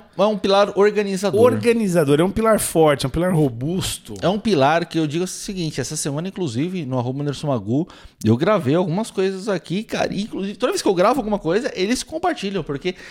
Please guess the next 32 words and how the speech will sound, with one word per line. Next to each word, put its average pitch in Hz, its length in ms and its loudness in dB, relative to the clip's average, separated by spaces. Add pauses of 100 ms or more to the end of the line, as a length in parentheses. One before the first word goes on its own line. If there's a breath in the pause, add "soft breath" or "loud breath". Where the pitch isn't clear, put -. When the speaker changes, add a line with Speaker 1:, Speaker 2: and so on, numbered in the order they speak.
(100)
Speaker 1:
eles 147 120 -2
falam 175 140 -2
assim, 180 100 -8
Magu, 175 300 0
é 175 60 4
importante 175 600 0
apoiar, 147 540 2 (520 loud breath)
compartilhar, 160 840 0 (120)
porque 160 360 2 (220)
essa 185 320 2
empresa, 165 560 2
inclusive 101 320 2
eu 151 60 2
falei 185 160 2
essa 220 120 -2
semana, 202 640 0
essa 156 380 2
empresa, 160 580 2 (420 loud breath)
ela 139 420 4
é, 123 600 4
é, 107 340 4
é 120 160 4
uma 202 280 4
das 180 180 2
empresas 135 580 0 (300 loud breath)
que 123 200 2
eu 151 120 4
particularmente 175 560 0
tenho 175 340 -2
no 185 140 -4
coração, 165 560 -2
assim, 156 400 -4